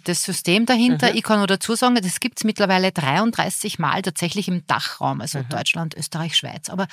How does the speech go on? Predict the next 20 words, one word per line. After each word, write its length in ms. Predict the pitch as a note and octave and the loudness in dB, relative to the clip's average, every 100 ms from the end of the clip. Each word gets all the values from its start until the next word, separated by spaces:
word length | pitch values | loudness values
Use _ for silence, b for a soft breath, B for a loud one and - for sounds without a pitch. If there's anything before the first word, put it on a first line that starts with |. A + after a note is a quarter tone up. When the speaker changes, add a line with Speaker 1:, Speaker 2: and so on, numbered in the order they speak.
| B | B
Speaker 1:
Fachel, 420 | - F#3 - A#3+ | 0 0 2 -2
ganz 220 | A3+ G#3+ - | -2 -2 -2
kurz, 240 | A3+ A3+ | -4 -2
Sabine, 320 | A3+ A3+ A3+ | -2 0 0
was 100 | F#3+ | 0
ist 160 | G#3 - | -4 0
das? 80 | E3+ | 0
Speaker 2:
Ganz 140 | F#3 | 0
kurz, 400 | - B3 - - | 0 0 0 -4
bei 100 | F#3 | -2
mir 180 | F#3 G#3+ | 2 2
stehen 240 | - G3 G3 | 2 2 2
im 120 | G3 G3 | 0 -2
Prinzip 420 | G3 - A3 - | -4 -2 -4 -2
in 100 | F#3+ | 0
dem, 160 | F#3 | 0
unserem 240 | F#3 F#3 F3 | -2 -4 -2
Geschäft 320 | F#3+ F3+ - | 0 0 2
lauter 320 | E3+ E3 - | 2 2 -2
Obstkisten 680 | - - - B3+ - - D#4 | -2 -4 -4 -4 -6 -6 -8